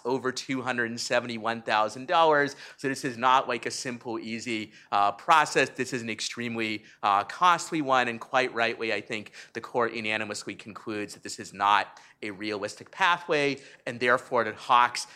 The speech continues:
should be able to go to court and argue that, uh, this is not covered by the Clean Water Act. There are actually three concurring opinions in this case, one by Justice Ginsburg, one by Justice Kennedy, joined by Alito and Thomas,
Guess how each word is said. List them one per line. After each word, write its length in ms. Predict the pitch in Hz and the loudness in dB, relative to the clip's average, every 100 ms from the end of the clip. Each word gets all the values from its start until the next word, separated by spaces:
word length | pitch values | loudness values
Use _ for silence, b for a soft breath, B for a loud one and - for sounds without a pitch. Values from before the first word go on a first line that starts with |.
| B | B
should 360 | - - 135 | -8 -4 -4
be 120 | 123 120 | -2 -2
able 160 | 117 | -2
to 60 | 113 | -4
go 220 | 113 127 | -2 0
to 80 | 127 | 0
court 460 | - - 117 117 113 | -6 -2 2 2 0
and 120 | 110 | -6
argue 480 | - 104 104 113 101 | 0 0 0 -8 -6
that, 280 | 95 95 - B B | -4 -4 -6 B B
uh, 200 | 110 101 | 0 0
this 220 | 87 101 - | 0 -6 -8
is 80 | |
not 280 | 92 98 - | 0 0 0
covered 340 | - 101 104 92 | -6 -4 -4 0
by 160 | 95 | 0
the 60 | 92 | 0
Clean 360 | - 110 92 | -10 -12 -14
Water 320 | 85 85 87 90 | -4 -4 -2 -4
Act. 260 | - - _ B B B | -6 -10 _ B B B
There 140 | - 143 | 2 6
are 180 | 180 | 8
actually 520 | 175 165 165 - 147 135 | 6 4 0 -4 -2 -4
three 400 | - - 180 180 | -8 -6 -4 -6
concurring 680 | - 131 120 220 233 220 | -10 -12 -8 0 0 0
opinions 520 | 202 - 208 202 190 185 | -4 -6 -8 -4 -4 -4
in 100 | 165 | -6
this 140 | 170 | -6
case, 440 | - 175 160 147 B B B | -2 0 2 0 B B B
one 280 | 107 156 160 | 2 2 6
by 160 | 147 | 4
Justice 380 | 143 143 - 131 | 4 0 0 -10
Ginsburg, 680 | - 185 185 170 175 165 160 B B - | -2 -2 -2 4 6 6 4 B B -12
one 300 | 113 151 151 | 2 2 6
by 140 | 147 | 4
Justice 340 | 143 135 - | 4 -4 -6
Kennedy, 520 | - - 139 147 185 180 | -12 -2 2 2 0 -6
joined 400 | - 131 135 123 | -4 -2 -2 2
by 200 | 127 123 | 4 4
Alito 360 | 120 127 117 | -2 -2 -2
and 100 | 113 | -4
Thomas, 560 | - 208 185 175 156 | -4 2 4 4 0